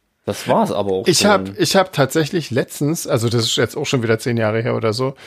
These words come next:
Speaker 2: ähm, eine Platte in einem Secondhand-Online-Shop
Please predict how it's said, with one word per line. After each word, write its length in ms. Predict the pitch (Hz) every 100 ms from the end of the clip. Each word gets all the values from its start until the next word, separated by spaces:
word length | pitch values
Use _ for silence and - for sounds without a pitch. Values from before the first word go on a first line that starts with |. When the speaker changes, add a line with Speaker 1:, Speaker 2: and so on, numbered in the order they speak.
| - - _ -
Speaker 2:
ähm, 220 | 131 123
eine 120 | 123
Platte 640 | 117 135 123 - 185 185 _ -
in 220 | - 147
einem 200 | 143 135
Secondhand-Online-Shop 1800 | 127 - 135 151 131 123 143 160 - 151 175 143 135 123 123 - - -